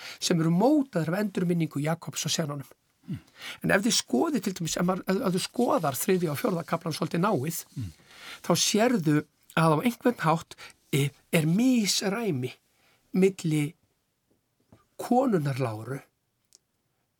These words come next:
Speaker 1: eh, og lýsingar Jakobs á henni. Og þetta er eitt af því sem ég er svolítið að leika mér að. Þessi setning hefur margræða merkingu í textanum, en,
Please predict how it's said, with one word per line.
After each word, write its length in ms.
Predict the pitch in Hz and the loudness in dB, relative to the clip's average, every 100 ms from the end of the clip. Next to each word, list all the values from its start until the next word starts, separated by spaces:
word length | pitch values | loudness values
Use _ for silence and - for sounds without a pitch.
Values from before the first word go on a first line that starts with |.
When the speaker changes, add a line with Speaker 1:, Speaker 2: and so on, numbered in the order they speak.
| _ | _
Speaker 1:
eh, 280 | 139 117 123 - - _ _ | -6 -4 -6 -8 -20 _ _
og 120 | 170 160 | 2 4
lýsingar 640 | 160 233 226 - 151 143 | 2 0 0 -2 -2 0
Jakobs 480 | 151 160 - 131 - | 0 -2 -4 -6 -4
á 80 | 143 | -2
henni. 300 | 123 113 - _ _ _ _ _ _ _ _ _ _ _ _ _ _ _ _ - - - | -2 -4 -14 _ _ _ _ _ _ _ _ _ _ _ _ _ _ _ _ -20 -20 -8
Og 80 | - | -2
þetta 280 | - 233 - | -2 0 0
er 40 | 208 | 0
eitt 180 | 240 - | 0 -2
af 60 | |
því 300 | 180 220 220 190 - - | -2 0 0 -2 -10 -6
sem 380 | - - 180 175 | 0 4 4 4
ég 500 | 170 185 180 175 180 | 4 6 6 4 2
er 360 | 170 170 165 160 | 2 4 4 2
svolítið 420 | - - 180 147 | 0 0 0 0
að 80 | 139 | 0
leika 260 | 190 262 170 | 0 0 -2
mér 140 | 143 | -2
að. 280 | 120 165 - - - | -2 -4 -6 -14 -6
Þessi 420 | - 160 170 156 | -2 0 0 -2
setning 300 | 151 214 - | -2 -2 -2
hefur 160 | 160 156 | -2 0
margræða 540 | 151 226 240 185 160 156 | 2 2 0 -4 -2 -2
merkingu 380 | 170 - 160 | -2 -4 -6
í 40 | - | -6
textanum, 480 | 147 - - 127 180 - - - | -6 -6 -6 -4 -4 -8 -16 -6
en, 280 | - 151 147 | -2 0 0